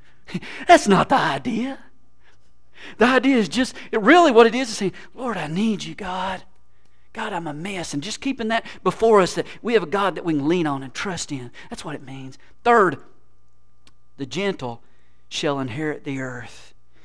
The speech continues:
Uh, notice it says, "Blessed are the meek, for they will inherit the earth."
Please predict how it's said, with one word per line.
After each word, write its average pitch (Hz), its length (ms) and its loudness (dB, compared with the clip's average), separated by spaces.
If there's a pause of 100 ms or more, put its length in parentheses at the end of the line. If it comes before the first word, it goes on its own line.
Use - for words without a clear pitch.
(140)
Uh, 156 160 -4
notice 214 320 -2
it 147 60 -8
says, 135 220 -10
"Blessed 170 580 -4
are 156 180 2
the 135 120 -6
meek, 131 800 -6 (2000)
for 127 560 0 (320)
they 139 300 -2
will 131 240 -4
inherit 117 720 -12 (800)
the 131 180 -8
earth." 120 440 -14